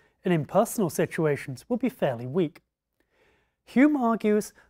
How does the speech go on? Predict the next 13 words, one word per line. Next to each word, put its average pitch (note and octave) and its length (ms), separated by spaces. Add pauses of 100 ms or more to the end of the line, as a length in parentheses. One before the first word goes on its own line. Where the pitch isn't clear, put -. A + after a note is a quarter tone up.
that G3 140
what A3 240
we C4 100
should D#3+ 280
do G#3 380 (220)
is E3 180
recognize G#3 720
that F#3+ 200
justice F3+ 640
is E3+ 180
an G3+ 160
artificial E3+ 720
virtue. C#3+ 400